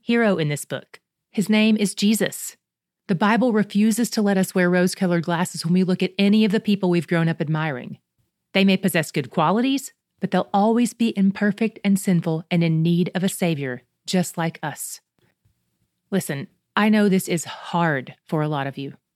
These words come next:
A lot of you have been disillusioned by Samson and devastated by David. Some of you are frustrated with God for all the people he keeps killing.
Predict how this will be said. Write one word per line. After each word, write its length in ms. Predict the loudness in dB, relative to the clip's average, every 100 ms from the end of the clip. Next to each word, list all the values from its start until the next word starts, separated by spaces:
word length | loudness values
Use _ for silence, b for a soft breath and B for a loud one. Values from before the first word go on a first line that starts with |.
| _ -2
A 60 |
lot 160 | 2 2
of 100 | 4
you 100 | 2
have 140 | 2
been 200 | 2 0
disillusioned 760 | 0 -2 -2 0 2 2 2 2
by 120 | 2
Samson 580 | 0 2 2 2 2 2
and 220 | 0 0
devastated 580 | 0 2 0 0 2 2
by 140 | 2
David. 500 | 2 2 2 2 0 -4 _ _ -10
Some 220 | 0 2
of 80 | 4
you 120 | 2
are 100 | 0
frustrated 600 | 0 0 0 2 2 2
with 140 | 0
God 220 | 2 2
for 80 | 2
all 120 | 0
the 60 | 0
people 300 | -2 0 0
he 120 | 0
keeps 300 | 0 -4 -8
killing. 480 | -4 0 2 4 2